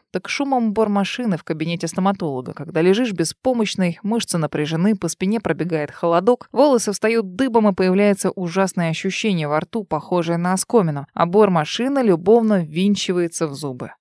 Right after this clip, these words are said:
Не самые лучшие мысли для пробуждения, но что ж, это воскресенье, это декабрь, это абсолютно естественно для любого человека, особенно после испорченного вчера настроения. Каждый новый декабрь был похож на предыдущий, особенно его окончание.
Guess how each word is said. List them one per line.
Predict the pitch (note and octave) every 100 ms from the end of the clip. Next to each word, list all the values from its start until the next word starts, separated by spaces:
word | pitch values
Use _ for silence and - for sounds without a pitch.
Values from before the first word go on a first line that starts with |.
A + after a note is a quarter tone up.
| -
Не | B3
самые | C4+ A3 F3+ D3+
лучшие | D3+ D3 - D#3+
мысли | E3 A#3+ -
для | B3 G#3+
пробуждения, | G#3+ A#3 A3+ G3+ A3 G#3 G3+ F#3+
но | G#3+ B3+ C#4
что | - C#3+
ж, | D#3+ - _
это | F#3 C4 C#4
воскресенье, | B3+ - A#3 - F#3 F#3 E3+
это | E3+ F3
декабрь, | E3 E3 - G3 F#3+ F3+ E3+ - C4
это | C4+ C4+
абсолютно | - A#3 - G3+ B3+ -
естественно | B3+ A#3+ G#3+ - D3+ D#3 - E3+ D#3
для | D#3+
любого | D#3 D3+ G3 F3+
человека, | - D3+ B2+ A#2 - - _
особенно | A#3+ D#4+ C4 A#3+
после | B3+ B3+ A3+
испорченного | G3+ B3+ A3+ G#3 G3 F3
вчера | - F3+ E3+
настроения. | D#3+ - E3 D3 C#3 C3 - _ _
Каждый | C4+ B3+ A3
новый | A#3 A#3 G#3
декабрь | F#3+ G#3+ D4 B3 A3+
был | A#3 A#3+
похож | F#3+ E3 F#3+ F#3
на | F#3
предыдущий, | E3+ E3+ E3 D#3+ C3+ - - F3 -
особенно | G3 C#4 A#3+ A3
его | G#3 A3
окончание. | A#3 G#3+ A3+ G#3+ - A3 E3 C3 -